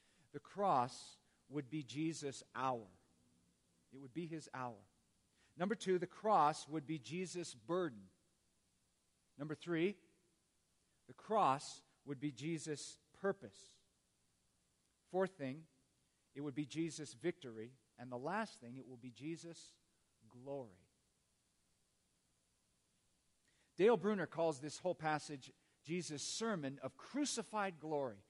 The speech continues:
his sermon of crucified glory. And it all begins because some Greeks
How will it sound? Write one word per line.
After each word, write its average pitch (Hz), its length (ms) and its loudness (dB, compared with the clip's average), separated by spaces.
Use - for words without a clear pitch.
his 160 120 -2
sermon 208 460 -2
of 120 120 -6
crucified 101 880 -4
glory. 143 500 2
And 147 100 -2
it 175 100 2
all 277 120 8
begins 156 460 2
because 156 280 -4
some 160 180 -10
Greeks 147 640 -4